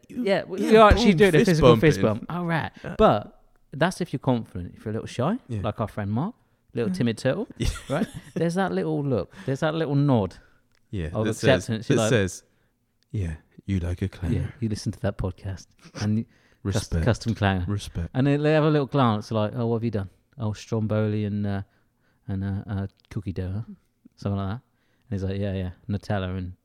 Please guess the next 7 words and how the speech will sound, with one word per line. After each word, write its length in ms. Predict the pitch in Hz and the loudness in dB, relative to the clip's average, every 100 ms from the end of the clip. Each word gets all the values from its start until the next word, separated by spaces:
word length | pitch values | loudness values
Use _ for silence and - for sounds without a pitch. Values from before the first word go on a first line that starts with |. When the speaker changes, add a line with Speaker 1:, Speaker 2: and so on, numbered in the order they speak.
| _ _ _ _ _ _ _ _ - | _ _ _ _ _ _ _ _ -18
Speaker 2:
fire." 380 | - 92 87 80 - _ - | -8 -6 -8 -12 -20 _ -16
<laughs> 60 | - - - 381 - 392 - - - - 587 - - - - - 415 415 554 | -14 -14 -14 -16 -14 -14 -12 -10 -4 -2 0 2 2 0 -4 0 2 4 4
I 100 | - - | 2 0
don't 200 | 180 127 | 2 4
know. 200 | 123 117 | 4 2
Speaker 1:
Fire. 440 | - - 135 127 | -2 0 2 2
Speaker 2:
Mate, 520 | 110 262 - _ - | 2 -2 -4 _ -16